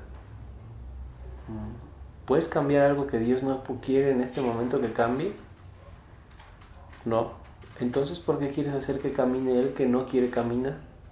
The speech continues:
Hace rato estaba con una persona, bueno, no importa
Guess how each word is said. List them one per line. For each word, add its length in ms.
Hace 180
rato 220
estaba 320
con 160
una 220
persona, 480
bueno, 380
no 100
importa 720